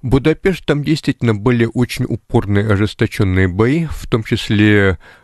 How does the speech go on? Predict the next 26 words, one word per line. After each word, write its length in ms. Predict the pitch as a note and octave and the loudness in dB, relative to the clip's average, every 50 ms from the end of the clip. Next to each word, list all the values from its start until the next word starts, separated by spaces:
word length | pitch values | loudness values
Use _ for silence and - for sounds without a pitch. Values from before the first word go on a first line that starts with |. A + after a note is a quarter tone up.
| _ - - | _ -18 -10
и 160 | - - B2 | -8 -6 -6
потому, 500 | - - A#2 - - B2+ A2+ A#2+ C#3 D3+ | -2 -2 -2 -2 0 -2 0 0 0 -2
что 480 | - - - - - A2 A2 G#2+ G#2+ A2+ | -2 -4 -4 0 2 2 4 2 2 0
венгры 460 | A#2 F#2+ G#2 C3+ C#3 C3+ A#2 G#2+ G2+ | -2 -2 -2 -2 -2 -2 0 -2 -2
помнили 480 | - - - B2+ C3 C#3 A#2+ A2+ G2+ F#2 | -2 -2 -2 -2 0 0 0 0 0 0
как 240 | - G#2 F2+ - - | 0 -2 -2 0 -2
раз, 240 | A2+ - - - | -2 -2 0 0
э, 140 | A2 G#2 G#2 | 2 2 2
девятнадцатый 680 | F#2+ F2+ G#2 G#2 - G#2+ G#2+ G2 - - - - A2 G#2 | 2 0 0 0 0 0 -2 -4 -4 -8 -6 -2 -2 0
год, 280 | G#2 B2+ C#3+ - - | 0 0 -2 0 2
э, 220 | A2+ G2+ G2 G2 F#2+ | 2 4 4 4 2
Венгерскую 560 | F2 G2 F#2+ G2 G2+ A#2+ A2 - - - G2 | 0 0 -2 -2 -2 -4 -4 -4 -4 -6 -6
Советскую 440 | - - G#2+ G#2 - - - G#2 F#2+ | -2 -2 -2 -2 -2 -2 -2 0 0
Республику, 580 | A2 G2+ - - - F#2+ E2+ F2+ F2 - - - | 0 -2 -4 -6 -8 -4 -2 -4 -4 -4 -6 -4
которой 300 | - G#2+ F#2+ - C3 B2+ | -2 -2 0 0 0 0
мы 140 | A#2 G2+ F#2+ | 0 0 -2
всячески 400 | - - G#2+ - - - - G#2 | -2 -4 -4 -4 -6 -6 -6 -4
помогали, 480 | - G#2+ G2+ G#2+ A2 G#2+ - D3 D3 | -4 -2 0 0 0 0 0 -2 0
но 180 | B2 G2+ F#2 F#2+ | 0 0 0 2
она 160 | F#2+ G#2+ A2 | 2 0 -2
проиграла. 720 | - - - A2+ A2+ A2 F#2 F2 E2+ G2 - - - G2+ - _ _ _ _ _ _ - | -2 -2 -2 0 0 0 0 -2 -2 -2 -4 -8 -8 -12 -14 _ _ _ _ _ _ -10
И 60 | - | -8
с 80 | - - | -8 -4
тех 220 | - C#3 A#2 - | 0 0 0 0
пор, 320 | _ - - F3+ E3+ D#3+ C#3+ | _ 0 0 0 2 2 2
э, 420 | B2 A#2 A2+ G#2+ G#2 G#2 G2 | 2 2 2 2 2 2 0